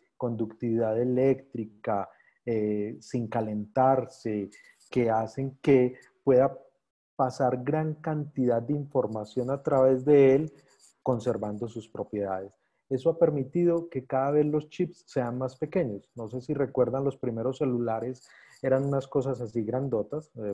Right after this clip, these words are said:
voy a mencionar la marca, los Nokia, que eran indestructibles y, y prácticamente no servían sino para llamar y uno que otro para mandar mensajes de texto. Hoy usted puede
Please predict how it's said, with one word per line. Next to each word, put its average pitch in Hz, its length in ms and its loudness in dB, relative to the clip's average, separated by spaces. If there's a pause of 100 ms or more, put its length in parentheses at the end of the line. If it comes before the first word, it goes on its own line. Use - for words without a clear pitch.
voy 104 140 -8
a 104 40 -10
mencionar 110 460 -8
la 117 100 -6
marca, 127 380 -8
los 120 280 -6
Nokia, 107 440 -4
que 131 100 -2
eran 123 200 -2
indestructibles 113 960 -8 (680)
y, 127 380 2
y 127 380 2 (140)
prácticamente 135 600 0
no 139 120 0
servían 139 400 0
sino 117 240 -6
para 127 280 0
llamar 165 500 0
y 135 260 0
uno 202 340 2
que 170 140 2
otro 202 320 0
para 135 180 0
mandar 117 360 -2
mensajes 127 400 -4
de 113 100 -6
texto. - 460 -8 (600)
Hoy 127 300 4
usted 139 480 0
puede 135 760 8